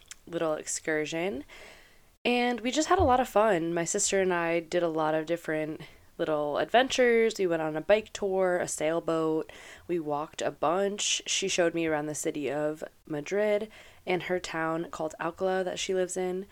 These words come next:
Um, and it was beautiful. The weather was incredible. One of the hottest days in Portugal when we were there was, like, eighty-nine degrees, and it was just a beautiful day. Um, so I really enjoyed my two-week vacation. I just spent a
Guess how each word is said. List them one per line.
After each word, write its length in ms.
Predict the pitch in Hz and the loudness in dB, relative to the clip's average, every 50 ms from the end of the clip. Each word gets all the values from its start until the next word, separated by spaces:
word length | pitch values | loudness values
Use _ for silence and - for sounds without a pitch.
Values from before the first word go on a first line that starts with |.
| - - - - - - - - - | -18 -20 -20 -20 -20 -20 -20 -8 -4
Um, 640 | - 175 175 165 165 160 156 156 156 160 160 170 165 - _ _ _ _ - - - | -2 0 0 0 0 -2 -4 -6 -6 -8 -10 -12 -14 -18 _ _ _ _ -12 -6 -2
and 160 | 196 196 185 | 0 0 2
it 60 | 180 190 | 2 0
was 100 | 190 180 | 0 0
beautiful. 560 | 170 190 247 370 339 - 170 156 156 156 160 | -2 -2 -2 -2 -2 0 0 2 2 2 2
The 100 | 165 175 | 2 2
weather 240 | 175 165 - 190 196 | 2 2 2 0 -2
was 160 | 196 196 - | -2 -4 -4
incredible. 800 | - 214 208 - - - 175 165 160 156 160 175 190 233 294 - - - - - - - - - - - _ - | -6 -8 -8 -8 -8 -6 -4 -2 -2 0 2 2 2 2 0 -6 -14 -20 -20 -20 -20 -20 -20 -20 -20 -20 _ -2
One 140 | - 196 202 | 2 4 4
of 80 | 196 - | 4 2
the 80 | 190 | 0
hottest 400 | 180 180 175 175 185 185 - - | 0 2 4 4 4 2 0 0
days 240 | 170 170 175 180 175 | 0 2 2 2 0
in 140 | 127 180 170 | -2 -4 -2
Portugal 520 | - 175 170 - - 165 165 165 165 165 | -2 -2 -2 -2 -2 -2 0 0 2 2
when 120 | 165 165 160 | 0 0 -2
we 100 | 156 156 | -2 -2
were 120 | 156 156 | -2 -2
there 220 | 151 156 151 156 | 0 2 2 2
was, 180 | 151 156 151 - | 0 -2 -2 -4
like, 260 | 143 147 - - - _ _ _ _ - | -6 -8 -8 -12 -18 _ _ _ _ -6
eighty-nine 580 | 190 180 175 160 165 175 170 160 156 160 160 160 | -4 -4 -4 -4 -4 -4 -2 -2 -2 -2 -4 -4
degrees, 640 | 156 160 156 156 156 156 151 156 170 185 202 208 214 | -4 -6 -4 -4 -4 -4 -2 -2 0 -2 -2 -4 -4
and 320 | - - 175 170 165 165 | -4 -4 -2 -2 -2 -4
it 120 | - 160 170 | -4 -4 -4
was 180 | 170 165 165 | -4 -4 -4
just 180 | - 160 - - | -6 -6 -6 -6
a 60 | 151 | -6
beautiful 500 | 151 - 147 151 160 151 151 - - 131 | -8 -8 -6 -4 -4 -4 -4 -4 -6 -6
day. 380 | - - - - 76 80 180 - - _ | -4 -6 -6 -6 -8 -12 -12 -14 -12 _
Um, 440 | - - - - - - - 180 180 | -6 -6 -6 -6 -8 -10 -14 -12 -8
so 180 | - - - 202 | -6 0 2 4
I 100 | 185 185 | 4 4
really 340 | 185 185 202 220 247 277 302 | 4 4 2 2 2 0 0
enjoyed 280 | 285 233 208 202 196 | 0 2 2 2 2
my 120 | 190 185 185 | 2 -2 -2
two-week 320 | - - 175 175 180 - | -4 -4 -6 -6 -6 -4
vacation. 640 | - 180 175 165 160 156 156 - 165 156 156 156 160 - - - - - - - - - - - | -6 -6 -4 -4 -4 -4 -4 -4 -4 -4 -4 -4 -6 -8 -12 -20 -20 -20 -20 -20 -20 -12 -4 0
I 180 | 180 175 170 165 | 2 2 2 0
just 200 | 165 180 180 - | -2 -2 -2 0
spent 240 | - 202 208 208 - | 2 2 2 2 2
a 300 | - 208 190 190 180 | 0 0 0 0 -2